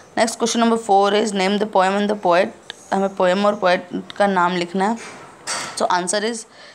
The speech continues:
poem name is Going Downhill and poet name is Henry Charles Beeching. So these were some questions from your poem, and you have to write down in your notebook carefully. After completion of one question, you can put, uh, these lines,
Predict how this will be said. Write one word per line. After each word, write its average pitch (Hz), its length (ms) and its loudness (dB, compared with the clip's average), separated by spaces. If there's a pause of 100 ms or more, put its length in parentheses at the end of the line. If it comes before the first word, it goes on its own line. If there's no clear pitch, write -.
(200)
poem 202 300 0
name 214 220 0
is 220 140 -4
Going 190 340 -2
Downhill 190 500 2 (120)
and 190 200 -2
poet 190 280 2
name 190 240 -4
is 262 140 -6
Henry 175 360 -4
Charles 202 420 0
Beeching. 175 460 -8 (380)
So 196 120 -8
these 233 300 0
were 254 140 2
some 240 260 0
questions 220 340 0
from 214 160 0
your 214 140 2
poem, 190 380 4 (400)
and 190 160 -2
you 202 60 -2
have 220 160 0
to 240 60 -4
write 196 240 2
down 220 180 -2
in 214 120 -6
your 220 100 -2
notebook 190 520 -6
carefully. 196 580 -4 (320)
After 202 300 -2
completion 240 580 -6
of 220 180 -6
one 208 220 -4
question, 220 400 -6 (140)
you 214 100 -6
can 214 240 -4
put, 208 320 -8
uh, 185 340 -4
these 190 280 -2
lines, 185 440 0